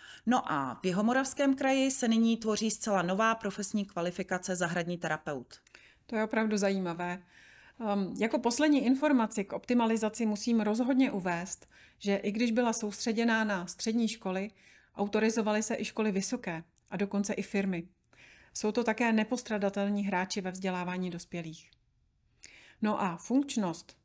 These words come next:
Speaker 2: optimalizované sítě jsme se pokusili i pilotně ověřit a finančně jsme podpořili téměř pět set osob, které dostaly příspěvek na získání kvalifikace. Skvěle to zafungovalo například u slečny Ivety z Vysočiny,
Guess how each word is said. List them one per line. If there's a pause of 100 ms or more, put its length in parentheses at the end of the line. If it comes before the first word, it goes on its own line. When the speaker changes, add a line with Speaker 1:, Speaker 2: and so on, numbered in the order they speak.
Speaker 2:
optimalizované
sítě
jsme
se
pokusili
i
pilotně
ověřit (400)
a
finančně
jsme
podpořili
téměř
pět
set
osob, (320)
které
dostaly
příspěvek
na
získání
kvalifikace. (760)
Skvěle
to
zafungovalo
například
u
slečny
Ivety
z
Vysočiny,